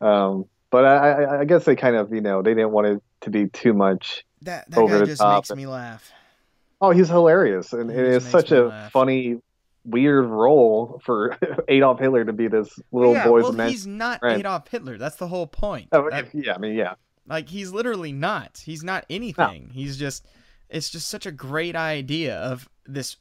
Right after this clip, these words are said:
Speaker 2: f-, you know, fanatical kid's view of Adolf Hitler as his
Speaker 1: Yeah.
Speaker 2: imaginary friend. It's just,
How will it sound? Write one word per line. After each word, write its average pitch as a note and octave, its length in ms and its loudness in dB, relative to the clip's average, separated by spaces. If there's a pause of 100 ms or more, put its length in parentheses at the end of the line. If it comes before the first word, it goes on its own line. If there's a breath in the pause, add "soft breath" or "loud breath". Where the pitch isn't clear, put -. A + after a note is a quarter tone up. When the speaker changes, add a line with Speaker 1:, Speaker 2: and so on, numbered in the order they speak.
Speaker 2:
f-, - 180 -20
you F#3 140 -12
know, G2+ 240 -14 (400)
fanatical C#3 720 -8
kid's C#3 640 -10 (180)
view B2+ 800 -6 (200)
of A#2+ 440 -4
Adolf A#2 400 -10
Hitler E2+ 460 -14 (120)
as B2+ 200 -12
his A#2+ 120 -10
Speaker 1:
Yeah. B2 80 0
Speaker 2:
imaginary A2+ 580 -6
friend. G#2 480 -18 (120)
It's - 200 -12
just, B2+ 300 -10